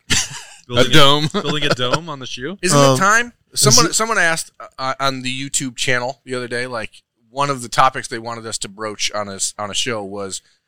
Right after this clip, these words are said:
Speaker 1: how long does the <clears throat> current iteration of the horseshoe last,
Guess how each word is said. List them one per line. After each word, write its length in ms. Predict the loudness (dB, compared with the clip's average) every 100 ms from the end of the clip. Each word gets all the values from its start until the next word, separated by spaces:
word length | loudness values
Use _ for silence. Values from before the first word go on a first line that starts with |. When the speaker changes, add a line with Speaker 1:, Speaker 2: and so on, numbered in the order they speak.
| _ _
Speaker 1:
how 220 | 4 6 6
long 400 | 2 -8 -10 -8
does 180 | -6 -6
the 80 |
<clears throat> 140 | -10 -14
current 280 | -12 -12 -10
iteration 720 | -8 -6 -6 -2 -2 -2 -8
of 140 | -10 -10
the 100 | -10
horseshoe 500 | -8 -8 -6 -6 -6
last, 440 | -4 -2 -4 -10